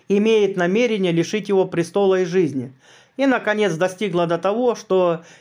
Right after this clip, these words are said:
Элутин, слабый духом и непостоянный, возненавидел сына,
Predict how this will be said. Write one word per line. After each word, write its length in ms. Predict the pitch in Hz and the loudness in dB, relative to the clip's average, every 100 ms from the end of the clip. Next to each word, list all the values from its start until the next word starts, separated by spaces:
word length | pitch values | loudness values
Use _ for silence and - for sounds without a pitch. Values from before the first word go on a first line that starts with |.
| - | -2
Элутин, 520 | 185 190 190 240 220 | 2 2 2 0 -2
слабый 420 | 196 190 175 165 | -2 -2 0 0
духом 440 | 156 240 - 170 165 | 0 -2 -2 -2 0
и 40 | |
непостоянный, 1000 | 170 170 160 160 165 170 180 233 220 185 | 2 2 0 -2 -6 -2 0 0 0 -2
возненавидел 800 | 151 226 226 254 240 180 165 147 | -2 -2 0 0 2 2 0 -2
сына, 420 | 135 208 233 196 | -2 -2 0 -2